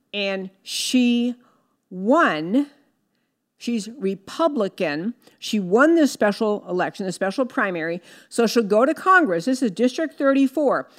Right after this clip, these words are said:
in Texas, a newly formed C D thirty-four. She will go to Congress from now until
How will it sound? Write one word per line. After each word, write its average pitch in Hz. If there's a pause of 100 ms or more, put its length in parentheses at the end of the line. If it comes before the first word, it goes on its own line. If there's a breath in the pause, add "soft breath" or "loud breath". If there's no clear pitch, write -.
(200 soft breath)
in 180
Texas, -
a 156
newly 247
formed 226
C 233
D 254
thirty-four. 233 (320 soft breath)
She -
will 311
go 285
to 269
Congress 269
from 185
now 202
until 185